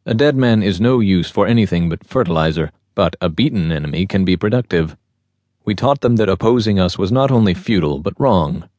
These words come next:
that our way was better, that peace, safe passage, and a free market enhanced their lives. It wasn't the time to preach. I didn't think the wounded men would be receptive. But it was an opportunity for me to stop them from becoming so much meat. So I did.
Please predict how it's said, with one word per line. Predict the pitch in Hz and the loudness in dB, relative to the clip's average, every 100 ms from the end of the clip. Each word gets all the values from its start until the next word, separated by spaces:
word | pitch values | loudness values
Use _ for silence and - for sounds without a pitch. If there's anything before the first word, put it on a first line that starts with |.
| _ | _
that | 117 | -2
our | 127 131 135 | 0 2 2
way | 113 101 | 2 0
was | 90 92 | 0 -2
better, | 90 113 87 82 - _ _ _ | -2 -2 0 -2 -4 _ _ _
that | 113 | -6
peace, | - 120 117 - - _ | -2 -2 -2 -4 -14 _
safe | - 113 | -4 -4
passage, | - 104 98 - | 0 -2 0 -2
and | 104 95 | 0 -2
a | |
free | - 135 | 0 0
market | 131 117 120 90 | 2 0 0 -4
enhanced | 98 87 107 98 - - | -4 -2 0 0 -4 -4
their | 95 85 | -2 2
lives. | 95 90 82 80 - _ _ _ _ - | 2 2 0 -4 -10 _ _ _ _ -10
It | - | -2
wasn't | 98 92 85 | 0 0 -4
the | - | -4
time | 87 78 | -4 -4
to | 87 | -8
preach. | - 104 80 - _ | -4 -4 -4 -12 _
I | - | -6
didn't | 117 117 98 | -4 -4 -4
think | 120 95 | -2 -2
the | - | -2
wounded | 85 92 87 78 | 0 2 2 0
men | 82 82 | -2 -2
would | 80 73 | -2 -2
be | 76 | -2
receptive. | 69 - 71 - 71 76 - _ _ _ _ _ _ | -4 -2 -4 -2 -4 -4 -12 _ _ _ _ _ _
But | - 110 107 107 | 0 2 2 -2
it | 98 | -2
was | 92 95 87 | 0 0 2
an | |
opportunity | 80 78 90 98 85 78 95 | 0 0 -2 -2 -2 0 -2
for | 101 110 | 0 0
me | 90 90 | 2 0
to | 113 | -2
stop | 107 95 87 | -4 -2 -2
them | - 95 | -2 -4
from | 90 90 | -2 -2
becoming | 87 90 82 78 | 0 -2 -2 -2
so | 80 90 | -2 -2
much | 80 76 - | 0 -2 -4
meat. | 85 87 71 - - _ _ _ _ | -2 -2 -2 -10 -20 _ _ _ _
So | 87 73 | 0 0
I | |
did. | 80 87 69 | 0 -2 -2